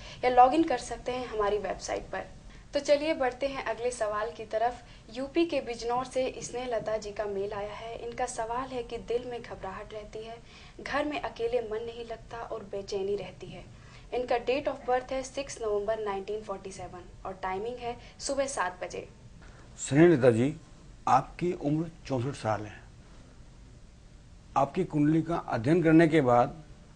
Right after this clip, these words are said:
Speaker 2: ये मालूम हुआ है कि आपकी जो बुध की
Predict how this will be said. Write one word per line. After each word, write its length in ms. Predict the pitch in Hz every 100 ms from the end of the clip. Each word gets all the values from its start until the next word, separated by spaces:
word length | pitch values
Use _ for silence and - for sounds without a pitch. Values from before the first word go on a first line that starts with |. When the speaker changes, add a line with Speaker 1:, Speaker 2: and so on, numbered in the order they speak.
| - - -
Speaker 2:
ये 120 | 123
मालूम 300 | 165 147 143
हुआ 260 | 139 131 120
है 320 | 110 113 135 - - - -
कि 240 | 170 208 - - -
आपकी 760 | 123 131 - - 175 196 - - - - - - - - - - - - - - - - -
जो 320 | 123 143 135
बुध 340 | 117 165 185
की 360 | 180 180 147